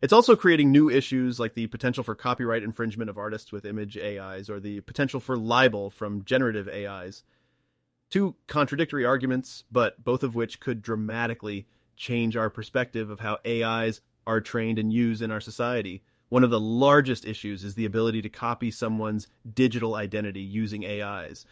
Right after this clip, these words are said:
While there are already many ways to steal someone's identity using a few key pieces of information,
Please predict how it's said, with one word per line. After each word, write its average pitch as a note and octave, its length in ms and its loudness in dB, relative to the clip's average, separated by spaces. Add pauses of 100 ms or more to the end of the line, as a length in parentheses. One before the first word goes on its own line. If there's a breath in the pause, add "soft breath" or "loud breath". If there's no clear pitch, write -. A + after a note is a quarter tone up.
(180 soft breath)
While A#2+ 140 4
there B2+ 180 6
are B2+ 120 2
already B2+ 380 4
many C3 320 2
ways A#2 380 0
to A2+ 120 -10
steal A2+ 440 -2
someone's A2 360 -4
identity G2 380 -6
using G2 320 -6
a F2+ 60 -14
few G#2 300 -4
key G#2 220 -8
pieces G#2 360 -10
of G2+ 100 -12
information, F#2 720 -12